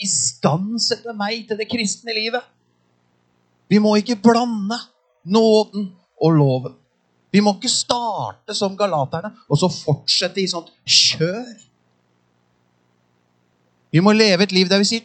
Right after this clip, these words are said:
"Takk, Jesus, for at du er den som gjør meg i stand til å leve dette kristne livet. Takk, Jesus, for din tilgivelse. Takk, Jesus, for din veiledning. Takk for din forsørgelse.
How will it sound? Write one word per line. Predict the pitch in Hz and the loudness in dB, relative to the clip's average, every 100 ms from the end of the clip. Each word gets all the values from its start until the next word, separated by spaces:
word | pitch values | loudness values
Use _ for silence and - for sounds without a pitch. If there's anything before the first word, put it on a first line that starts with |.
| - | -4
"Takk, | - 240 - _ - | -2 -2 -4 _ -2
Jesus, | 180 135 156 - | 0 2 0 0
for | 196 | -2
at | 190 _ - | -2 _ 0
du | 214 285 311 262 139 | 2 2 0 0 -2
er | - 165 | -2 -2
den | 151 143 | -2 -4
som | 165 | 0
gjør | 147 139 | 0 0
meg | 139 139 | -2 -4
i | 131 | -2
stand | 135 123 | -4 -2
til | 131 | -4
å | 127 | -2
leve | 120 117 | -4 -6
dette | 110 120 | -10 -14
kristne | 120 110 127 | -14 -14 -14
livet. | 117 110 98 _ _ _ - | -20 -18 -20 _ _ _ 0
Takk, | - 285 - _ | 2 2 0 _
Jesus, | 202 170 135 - 113 - _ _ - | -4 -2 -2 -6 -6 -8 _ _ -4
for | 165 | 0
din | 147 127 | 0 -2
tilgivelse. | - 127 110 _ _ - - - _ _ _ - | -8 -10 -10 _ _ -10 -10 -10 _ _ _ -6
Takk, | 262 123 _ | -6 -6 _
Jesus, | 165 127 - - - - _ _ - | -8 -6 -8 -10 -12 -14 _ _ -6
for | 147 | -2
din | 151 151 123 | -2 -4 -2
veiledning. | 151 151 110 101 120 123 151 139 _ - | -2 -2 -8 -10 -10 -10 -12 -16 _ -6
Takk | - 214 - - | -2 -2 -4 -4
for | 190 170 | -2 -2
din | 151 | -4
forsørgelse. | 165 151 - 139 127 - 135 - 143 | -2 -2 0 -2 -6 -8 -8 -6 -8